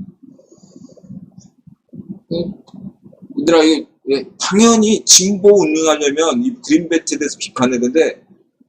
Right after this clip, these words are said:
예, 비판을 못해. 애들이 그린벨트에 대해서 제대로. 예? 박정희 칭찬해야 돼. 박정희 칭찬도 못해. 그린벨트 하면 박정희 대통령인데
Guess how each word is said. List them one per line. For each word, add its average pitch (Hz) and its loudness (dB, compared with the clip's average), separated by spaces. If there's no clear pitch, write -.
예, 120 -2
비판을 202 -2
못해. 170 0
애들이 127 0
그린벨트에 123 -2
대해서 101 -4
제대로. 101 -4
예? - -12
박정희 165 0
칭찬해야 170 -2
돼. 143 -4
박정희 - -8
칭찬도 139 -4
못해. 143 0
그린벨트 156 -2
하면 139 -4
박정희 135 -6
대통령인데 113 -8